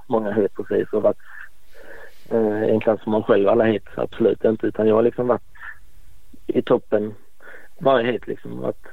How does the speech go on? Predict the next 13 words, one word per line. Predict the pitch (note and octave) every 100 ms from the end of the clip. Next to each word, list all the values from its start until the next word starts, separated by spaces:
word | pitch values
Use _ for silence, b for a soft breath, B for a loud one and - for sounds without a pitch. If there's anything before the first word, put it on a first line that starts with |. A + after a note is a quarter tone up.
| -
tvåa, | C#3 C3
trea, | B2+ C#3 C3+ A#2+ B2 B2 -
fyra | C#3 B2+ B2
där | B2+
någon | B2 A#2+
gång | B2 A#2+ B2
och | A#2 - A#2 - - B B -
vunnit | B2+ B2 -
något | C3 -
heat, | - -
liksom. | B2 - A#2+
Så | B2+
det, | B2+ A#2+ A#2 A#2+